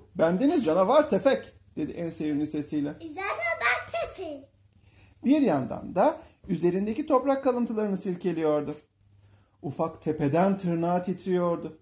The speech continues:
Speaker 1: Hemen elleriyle gözlerini kapadı. Korktuğu zaman bunu hep yapardı. Ve gelişi güzel söylenmeye başladı. "Ben çok korkarım canavarlardan. Arkadaşlarım da zaten kaçtı. Hemen toz ol ortadan."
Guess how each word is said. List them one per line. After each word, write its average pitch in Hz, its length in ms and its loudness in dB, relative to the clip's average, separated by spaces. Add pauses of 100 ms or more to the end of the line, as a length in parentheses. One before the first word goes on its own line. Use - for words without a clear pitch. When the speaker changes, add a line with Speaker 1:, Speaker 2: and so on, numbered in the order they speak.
(240)
Speaker 1:
Hemen 233 280 0
elleriyle 220 440 0
gözlerini 262 460 2
kapadı. 220 460 -2 (320)
Korktuğu 156 420 -4
zaman 254 360 0
bunu 190 160 -4
hep 285 260 -4
yapardı. 247 560 -2 (380)
Ve 156 80 2
gelişi 190 420 0
güzel 247 320 4
söylenmeye 214 640 2
başladı. 185 460 -2 (880)
"Ben 262 140 2
çok - 280 -8
korkarım 220 420 -2
canavarlardan. 233 720 -2 (400)
Arkadaşlarım 262 640 2
da 254 120 4
zaten 254 420 0
kaçtı. 247 380 -4 (360)
Hemen 320 340 2 (240)
toz 392 200 4
ol 151 160 2
ortadan." 139 340 -8